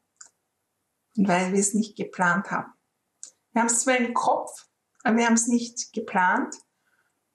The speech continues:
Und im Kopf ist es zehnmal anstrengender, als einfach auf einem Zettel oder in einem Tool oder wo auch immer,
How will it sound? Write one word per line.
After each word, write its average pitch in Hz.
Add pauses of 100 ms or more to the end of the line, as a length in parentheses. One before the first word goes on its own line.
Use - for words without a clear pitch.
(360)
Und 226
im 247
Kopf 247
ist 254
es 262
zehnmal 240
anstrengender, 220 (220)
als 190
einfach 196
auf -
einem 190
Zettel 208
oder 202
in 175
einem 190
Tool 214
oder 185
wo 196
auch -
immer, 190